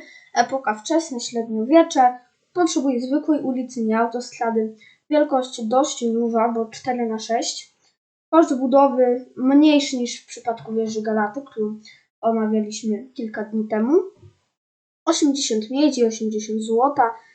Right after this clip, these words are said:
dużo granitu, sto sześćdziesiąt, trzeba się przygotować i zebrać ten granit. Dużo miodu, bo aż sto dwadzieścia. I mało, dość, dość mało alabastru, bo tylko sześćdziesiąt. E,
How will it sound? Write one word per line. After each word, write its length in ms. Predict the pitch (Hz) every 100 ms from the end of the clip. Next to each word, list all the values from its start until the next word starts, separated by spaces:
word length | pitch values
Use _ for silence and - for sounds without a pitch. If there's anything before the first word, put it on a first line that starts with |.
| _ _ 240
dużo 280 | 302 285
granitu, 580 | 254 247 233 247 277 262
sto 200 | - 240
sześćdziesiąt, 600 | 226 220 214 240 233 226
trzeba 160 | 214 214
się 140 | 220
przygotować 560 | 214 - 233 220 247 226 226
i 40 | 220
zebrać 460 | 226 269 254 254
ten 140 | 254 233
granit. 420 | 233 226 226 220 _ - _ _
Dużo 300 | 330 339 285
miodu, 440 | 240 233 247 254 233
bo 160 | 226
aż 80 | 220 - - - _
sto 400 | _ - _ 240
dwadzieścia. 640 | 226 220 233 277 - 240 - - _ _ -
I 140 | 381
mało, 420 | 311 294 277 247
dość, 440 | 226 233 - - 233
dość 280 | 294 294 269
mało 260 | 240 226
alabastru, 540 | 220 220 220 226 - 220
bo 120 | 220
tylko 320 | - 220 214
sześćdziesiąt. 680 | - 214 - 185 - _ _ _ _ _ _ _ _ _ _ _ _
E, 460 | 262 262 269 254